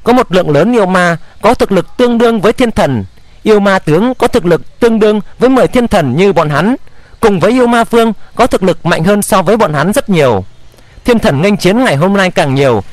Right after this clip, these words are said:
yêu ma tướng, yêu ma cũng có rất nhiều. Bởi vì lần này là mười tên thiên thần, cho nên có mười tên yêu ma tướng. Phải cẩn thận, yêu ma tướng, mười tên yêu ma tướng kia,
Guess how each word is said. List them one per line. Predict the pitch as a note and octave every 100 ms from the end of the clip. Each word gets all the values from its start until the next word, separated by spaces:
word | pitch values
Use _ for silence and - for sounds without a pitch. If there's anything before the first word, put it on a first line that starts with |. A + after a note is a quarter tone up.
| -
yêu | A#3+ B3
ma | A3+
tướng, | A3 D#3 G#3+ D4+
yêu | - G#3
ma | G3 F#3 F3 - -
cũng | A#3
có | G#3 G#3
rất | D4
nhiều. | G#3 E3 B2 G2 - - - - -
Bởi | G#3 F3+
vì | F#3+ F3 C3+ -
lần | - F#3+ F3
này | F3 D#3 A#2+ -
là | F#3+
mười | F3+ F3+
tên | D#3+ A#3
thiên | A#3 A#3+
thần, | A3 D#3+ B2 - - -
cho | -
nên | G#3+ G#3 G3+
có | - F3+
mười | B3+ G3+
tên | - G#3+ G#3
yêu | G3
ma | G3+
tướng. | - D#3+ F#3 D#4 - - - - - _ _ _ _ _ -
Phải | C3 A#2
cẩn | C3+ A#2+
thận, | C#3+ F3+ - - -
yêu | G#3+ G3
ma | F#3 F3
tướng, | D#3+ D#3+ A3+ D4+ - - -
mười | G3+ G3
tên | B3 A#3+
yêu | A#3+
ma | A#3 A#3
tướng | A3+ A3 B3+
kia, | A3 A#3